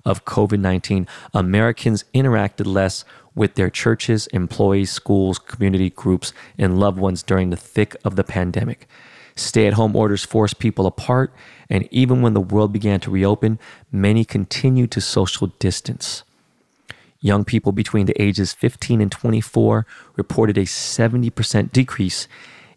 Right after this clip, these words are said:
in the time they spend with their friends. Murthy's report stated, "Loneliness is far more than just a bad feeling. It harms both individual and societal health. It is associated with a greater risk of cardiovascular d-, disease,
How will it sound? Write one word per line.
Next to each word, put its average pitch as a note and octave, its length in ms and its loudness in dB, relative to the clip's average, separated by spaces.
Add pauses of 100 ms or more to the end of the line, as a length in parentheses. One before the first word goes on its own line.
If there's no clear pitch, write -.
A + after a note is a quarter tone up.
in G2+ 120 4
the F#2+ 100 2
time G#2+ 420 0
they G2 120 0
spend F#2+ 420 -2
with F#2+ 100 -4
their F#2+ 160 0
friends. - 540 -12 (920)
Murthy's G#2 360 2
report G2+ 320 0
stated, - 400 -2 (100)
"Loneliness A#2+ 720 0
is F#2 160 -4
far A2+ 580 -2
more A2+ 220 0
than G2+ 120 -2
just G2 200 -6
a G#2+ 40 -2
bad F#2 300 -2
feeling. G#2+ 320 0 (260)
It G#2+ 120 0
harms G2 340 -2
both G2+ 240 -2 (100)
individual A#2 680 0 (400)
and F2+ 180 0
societal F#2+ 640 -2
health. - 500 -10 (640)
It F#2+ 120 2
is F2 100 0
associated G#2 480 2
with - 140 -2
a - 40 -6
greater A2 400 0
risk G#2 340 0
of - 180 -6
cardiovascular G#2+ 880 0
d-, G#2 240 -2
disease, B2 580 0